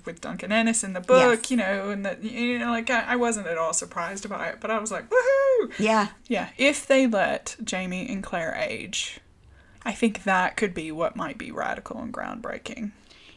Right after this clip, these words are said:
Speaker 2: If they can connect, if they, if they choose to let them connect in that way rather than just,
Speaker 1: Mm-hmm.
Speaker 2: "Oh, now it's time for a sex scene." If part of the arc is discovery, choice, connection, discovery, choice,
Speaker 1: Mm-hmm.
Speaker 2: connection, or discovery,
Speaker 1: Mm-hmm.
Speaker 2: connection, choice, or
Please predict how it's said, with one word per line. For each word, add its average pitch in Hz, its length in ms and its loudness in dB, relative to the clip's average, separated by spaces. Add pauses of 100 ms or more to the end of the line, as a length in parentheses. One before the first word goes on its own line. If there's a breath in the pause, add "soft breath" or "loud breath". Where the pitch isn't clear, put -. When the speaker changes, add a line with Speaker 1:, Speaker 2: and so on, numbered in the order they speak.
Speaker 2:
If 294 220 0
they 277 140 4
can 240 240 -4
connect, 214 500 -6 (320)
if 208 160 -2
they, 196 220 -2 (120)
if 190 120 -8
they 185 120 -6
choose 233 340 -4
to - 140 -10
let 180 200 -6
them 180 160 -6
connect 175 480 -6
in 165 80 -4
that 156 180 -4
way 143 220 -10
rather 160 320 -4
than 160 200 -6
just, 175 500 -4
Speaker 1:
Mm-hmm. - 580 -10
Speaker 2:
"Oh, - 80 2
now 143 180 0
it's 156 140 -10
time 156 160 -4
for 156 100 -12
a 160 60 -10
sex 175 260 -8
scene." - 380 -12
If 180 180 -2
part 226 240 0
of 220 80 0
the 233 140 4
arc 185 380 4 (120)
is 160 380 -6
discovery, 180 960 -2 (580 soft breath)
choice, 165 520 0
connection, - 680 -6
discovery, 160 640 -4
choice, 180 300 -4
Speaker 1:
Mm-hmm. 185 100 -8
Speaker 2:
connection, 147 460 -6
or 127 80 -8
discovery, 170 760 0
Speaker 1:
Mm-hmm. 180 220 -10
Speaker 2:
connection, 180 540 -2
choice, 175 480 -2
or 156 380 -2